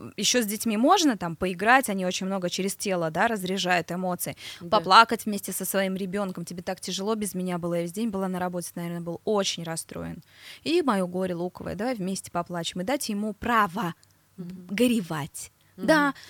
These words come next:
Speaker 1: р-, дети без родителей могут горевать, в этом нет ничего такого. Когда я устанавливаю границы, они могут злиться, и в этом тоже нет ничего такого. Ты имеешь право на злость, ты очень зол, да я бы убила бы.
Speaker 2: Мгм.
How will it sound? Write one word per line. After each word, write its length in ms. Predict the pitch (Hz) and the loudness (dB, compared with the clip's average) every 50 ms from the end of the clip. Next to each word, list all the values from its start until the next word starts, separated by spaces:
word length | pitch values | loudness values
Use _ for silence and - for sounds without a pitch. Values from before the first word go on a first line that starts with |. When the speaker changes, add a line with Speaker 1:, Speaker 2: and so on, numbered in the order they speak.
| - - - | -20 -12 -8
Speaker 1:
р-, 80 | 208 - - | -8 -6 -2
дети 280 | 202 254 349 - 359 | 2 2 2 4 4
без 280 | 262 226 247 254 233 214 | 2 2 2 2 2 0
родителей 440 | 220 220 214 269 277 - 294 233 214 | 0 0 0 0 0 0 0 0 2
могут 340 | 196 196 233 247 254 220 196 | 0 0 0 0 -2 -2 -2
горевать, 460 | 185 214 202 208 185 185 170 175 - | -2 -2 0 0 0 0 -2 -2 -2
в 80 | 185 214 | -6 -6
этом 240 | 226 - 214 214 | -4 -4 -4 -4
нет 160 | 220 233 - - | -4 -6 -4 -6
ничего 260 | 226 220 - 226 214 | -6 -6 -6 -8 -6
такого. 480 | - 226 214 - - 165 160 156 156 - _ - - - - | -6 -8 -6 -6 -6 -6 -6 -6 -10 -12 _ -20 -20 -16 -8
Когда 220 | - 226 220 240 | -6 0 2 2
я 60 | 240 | 2
устанавливаю 720 | 233 - - 226 233 233 220 220 220 202 202 208 208 208 196 | 2 0 -2 -2 -2 0 0 0 0 0 0 0 0 0 -2
границы, 380 | 196 202 208 233 302 - - | -2 -2 -2 -2 -2 -4 -4
они 140 | 220 202 220 | -4 -2 0
могут 300 | 269 302 330 339 - - _ - | 0 0 -2 -4 -6 -8 _ -8
злиться, 600 | 214 214 254 311 302 269 247 - - - 240 240 - _ _ _ - | -4 0 2 2 2 2 0 -2 -4 -4 -4 -6 -6 _ _ _ -14
и 40 | 156 | -12
в 40 | 151 | -12
этом 220 | 165 - 180 151 | -10 -10 -10 -10
тоже 260 | - 175 190 208 226 | -8 -8 -6 -4 -2
нет 200 | 240 240 233 - | -4 -4 -4 -6
ничего 200 | 214 196 - - | -8 -8 -8 -8
такого. 180 | - 190 - - | -10 -10 -10 -6
Ты 80 | - 226 | -2 0
имеешь 180 | 277 311 294 - | 0 0 0 -2
право 200 | - 220 240 247 | -2 -4 -4 -4
на 140 | 240 214 190 | -4 -4 -4
злость, 340 | 175 170 170 175 175 - - _ - | -4 -4 -4 -4 -6 -6 -10 _ -6
ты 100 | - 247 - _ - | -6 -6 -6 _ -2
очень 480 | 226 214 220 247 - - - 254 240 | 4 6 6 6 6 2 -2 -2 -2
зол, 300 | 196 180 160 175 165 160 | -4 -4 -6 -6 -6 -4
да 100 | 165 208 247 | 0 0 2
я 120 | 294 349 | 2 2
бы 120 | 359 392 381 | 2 2 2
убила 320 | 359 269 262 202 220 180 | 4 4 4 4 4 0
бы. 220 | 170 160 170 151 - - - - | -2 -2 -6 -6 -8 -12 -20 -14
Speaker 2:
Мгм. 220 | 226 214 190 175 | -12 -12 -10 -10